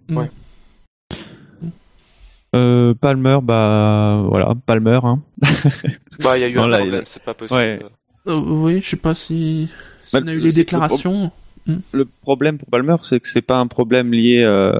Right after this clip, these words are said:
Speaker 3: à un problème technique, c'est un problème de performance. Et il a jamais su trouver le grip, euh, sur la voiture. Enfin, c'est le comportement de la voiture qui était horrible. C'est pas le moteur qui a lâché, euh, en plein
Speaker 2: Voilà,
Speaker 3: milieu
Speaker 2: c'est
Speaker 3: du
Speaker 2: inquiétant,
Speaker 3: tour.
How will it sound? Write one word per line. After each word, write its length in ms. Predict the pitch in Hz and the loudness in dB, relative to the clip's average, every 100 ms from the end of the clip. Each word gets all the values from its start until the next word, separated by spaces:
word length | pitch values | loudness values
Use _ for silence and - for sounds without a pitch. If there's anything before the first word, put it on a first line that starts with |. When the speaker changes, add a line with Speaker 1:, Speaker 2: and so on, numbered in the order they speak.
| - | 0
Speaker 3:
à 260 | - - 50 | 0 -2 -4
un 60 | |
problème 320 | - 117 107 - | -4 -2 -2 -2
technique, 320 | 120 170 156 | -2 0 0
c'est 80 | - | -2
un 80 | 110 | -2
problème 560 | - 110 98 113 127 | 0 -2 0 0 2
de 80 | 117 | 0
performance. 640 | 113 117 - 123 139 147 - | -2 -4 -2 0 0 0 0
Et 320 | 95 95 98 | 2 4 4
il 100 | 98 | 4
a 80 | 98 - - - | 0 -2 -12 -8
jamais 340 | 87 120 123 | -2 0 0
su 160 | - 123 | -2 -4
trouver 200 | - 110 | 0 0
le 60 | |
grip, 360 | 98 123 127 - | 2 0 0 0
euh, 340 | 101 98 98 117 - - - - - _ - | 0 2 0 -2 -8 -16 -16 -18 -20 _ -6
sur 120 | 113 | -2
la 80 | 113 | 2
voiture. 460 | 107 - 131 135 | 0 0 0 0
Enfin, 220 | 135 - | 0 -4
c'est 140 | 123 120 | -2 0
le 220 | 85 110 | 2 2
comportement 440 | 123 131 139 131 131 | 2 -2 -2 0 0
de 60 | |
la 40 | 117 | 2
voiture 320 | 117 - 131 | 0 -2 -4
qui 80 | 120 | 0
était 100 | 113 | 2
horrible. 240 | 131 127 | 4 2
C'est 120 | - | -2
pas 120 | 117 113 | -2 0
le 60 | |
moteur 340 | 104 107 123 - | 2 2 0 0
qui 100 | 107 | 0
a 40 | |
lâché, 380 | 104 107 - 120 | 0 0 2 4
euh, 220 | 110 98 - - - _ _ _ _ - _ _ _ - | 4 2 0 -2 -6 _ _ _ _ -20 _ _ _ -6
en 100 | 95 | -2
plein 120 | 104 | 0
Speaker 2:
Voilà, 60 | 107 | 2
Speaker 3:
milieu 140 | 107 | 2
Speaker 2:
c'est 60 | 107 | 0
Speaker 3:
du 60 | |
Speaker 2:
inquiétant, 180 | 160 131 | 0 2
Speaker 3:
tour. 460 | 131 135 120 135 | 2 2 -4 -8